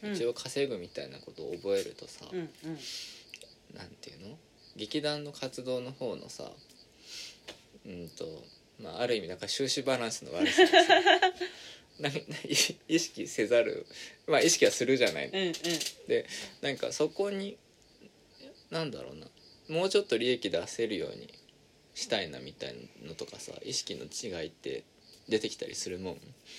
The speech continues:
Speaker 1: それはでも意外と、
Speaker 2: うん。
Speaker 1: あ、劇団内で感じるのは、演劇一本でやってる人の方がそこシビアな気がする。
Speaker 2: まあ、そうそうそう、それはそうだよね。うんうんうん。
Speaker 1: そう、そう。私はまあ、なんか、そんなに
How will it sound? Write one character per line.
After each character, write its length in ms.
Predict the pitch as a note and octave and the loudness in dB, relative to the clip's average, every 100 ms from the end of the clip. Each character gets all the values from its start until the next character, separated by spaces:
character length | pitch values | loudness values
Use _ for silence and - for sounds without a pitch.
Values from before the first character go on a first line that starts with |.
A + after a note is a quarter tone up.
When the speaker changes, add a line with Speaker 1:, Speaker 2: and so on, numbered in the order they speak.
| - - - - - - - | -14 -14 -18 -20 -20 -18 -12
Speaker 1:
そ 180 | - | -6
れ 140 | A#3 C#4 | -4 -4
は 220 | C4+ A#3 | -2 -4
で 100 | E3 | -6
も 100 | D3 | -12
意 120 | C3+ | -14
外 260 | - C4+ D4+ | -8 -6 -6
と、 300 | - B3+ A#3 | -4 0 2
Speaker 2:
う 100 | C3 | 0
ん。 200 | F#2 - - - - - - - - - | -4 -10 -20 -20 -20 -20 -20 -20 -18 -14
Speaker 1:
あ、 80 | E3+ - - - - - - | -14 -14 -20 -20 -20 -14 -4
劇 260 | G3 A#3 | -2 4
団 180 | F4 G4+ | 6 8
内 140 | F#4 | 6
で 80 | A#3+ | 6
感 260 | A#3 C4+ D#4 | 2 0 2
じ 80 | D#4+ | 2
る 100 | D#4+ | 0
の 160 | A#3+ | 0
は、 340 | B3+ C4+ E3 C#3 - - - | 2 2 2 -2 -14 -10 0
演 180 | B3+ | 2
劇 240 | D4+ - E4 | 2 6 4
一 60 | - | 4
本 120 | A#3+ | 0
で 80 | A#3 | 2
や 60 | F3 | 2
っ 20 | |
て 100 | F3+ | 2
る 80 | E3+ | -2
人 140 | F3+ | 0
の 80 | E3+ | -4
方 80 | D#3+ | -4
が 80 | D3+ | -8
そ 100 | - | -6
こ 80 | |
シ 180 | D#3 - | -4 -4
ビ 120 | D#3 C#3+ | -4 -4
ア 60 | |
な 80 | - | -8
気 160 | - - | -16 -16
が 100 | - | -16
す 220 | - D3 | -16 -8
る。 60 | E3+ | 4
Speaker 2:
ま 100 | D#3 | 4
あ、 60 | |
そ 120 | D3+ | 6
う 40 | D#3 | 2
そ 120 | D3+ | 2
う 40 | |
そ 120 | C#3 C3+ | 0 -2
う、 40 | |
そ 80 | D3+ | 0
れ 80 | D3+ | 0
は 80 | |
そ 140 | D#3+ D3+ | 2 2
う 40 | |
だ 60 | F#2+ | 2
よ 100 | D#2 | 0
ね。 200 | E2+ - - - | -8 -12 -16 -10
う 20 | |
ん 40 | G3+ | -8
う 20 | |
ん 40 | |
う 20 | - | -6
ん。 40 | |
Speaker 1:
そ 220 | - E3+ | -8 -6
う、 60 | D3+ - - | -6 -10 -12
そ 140 | - | -10
う。 40 | D3+ - - - - - - | -10 -10 -20 -20 -20 -20 -20
私 240 | - C#4 E4 | -10 -4 -2
は 80 | D4 | 0
ま 120 | A3+ | 0
あ、 40 | |
な 100 | D#3+ | 0
ん 60 | D3+ | -4
か、 180 | - - - - - - - - | -8 -12 -12 -20 -20 -20 -20 -20
そ 200 | - F3+ | -8 -6
ん 120 | F3+ | -4
な 80 | E3+ | -4
に 180 | E3+ | -4